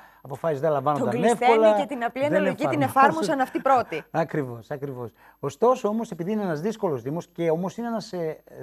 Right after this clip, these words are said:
Speaker 1: δήμος με ιδιαίτερη επίσης σημασία, ε, τα Σέρβια, ε,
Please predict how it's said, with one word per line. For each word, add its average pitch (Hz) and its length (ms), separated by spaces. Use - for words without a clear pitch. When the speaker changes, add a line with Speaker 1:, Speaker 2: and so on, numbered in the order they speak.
Speaker 1:
δήμος 202 280
με 170 100
ιδιαίτερη 190 400
επίσης 190 360
σημασία, 135 540
ε, 123 320
τα 123 120
Σέρβια, 165 560
ε, 95 380